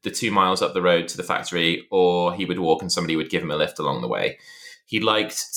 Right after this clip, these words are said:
to spend his evenings having a few pints in the local pubs, too many of them. Um,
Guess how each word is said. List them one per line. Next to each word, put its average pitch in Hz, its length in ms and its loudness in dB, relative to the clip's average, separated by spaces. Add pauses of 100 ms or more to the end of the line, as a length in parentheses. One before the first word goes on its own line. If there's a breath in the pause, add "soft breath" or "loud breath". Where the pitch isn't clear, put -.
to 90 320 2
spend 120 340 0
his 110 120 0
evenings 90 420 -2
having 87 220 -2
a 82 60 -2
few 87 220 -6
pints 90 440 -2
in 87 140 0
the 73 80 -2
local 78 260 0
pubs, - 600 -2 (380)
too 95 180 0
many 95 260 2
of 113 160 2
them. 139 460 0
Um, 90 560 0